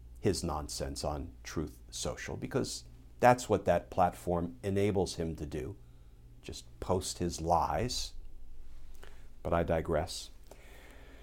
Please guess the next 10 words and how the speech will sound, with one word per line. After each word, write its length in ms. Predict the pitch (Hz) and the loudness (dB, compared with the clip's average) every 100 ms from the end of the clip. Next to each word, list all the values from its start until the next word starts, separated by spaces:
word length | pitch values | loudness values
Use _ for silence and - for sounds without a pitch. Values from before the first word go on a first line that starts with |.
| - - - - - - - - | -18 -18 -18 -20 -10 -6 -6 6
So 180 | - | 10
Donald 320 | 131 175 165 - | 12 12 12 12
Trump 240 | 135 117 | 10 10
posted 440 | 117 104 - 90 | 10 8 6 2
the 60 | 78 | 0
following 540 | - 95 85 80 82 | 8 12 12 8 4
that 180 | 82 92 | 6 6
Adam 340 | 104 107 104 95 | 10 10 10 6
Kinzinger 760 | - 107 101 87 90 82 80 - | 4 4 4 4 4 4 2 0
commented 640 | - 85 76 71 71 | 2 4 2 -2 -4